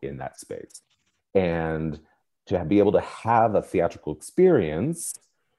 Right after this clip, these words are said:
that can be shared still, you know, I mean, we want it to be shared. So maybe it's a live stream, but I'm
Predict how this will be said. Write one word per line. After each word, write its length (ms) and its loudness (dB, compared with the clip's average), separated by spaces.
that 240 2
can 100 2
be 140 0
shared 420 2
still, 560 0
you 100 4
know, 160 4
I 40 2
mean, 160 0
we 80 0
want 160 -2
it 60 -6
to 40 -10
be 80 -4
shared. 240 -2
So 140 0
maybe 240 -2
it's 100 -4
a 60 2
live 320 2
stream, 340 -8
but 120 0
I'm 220 -2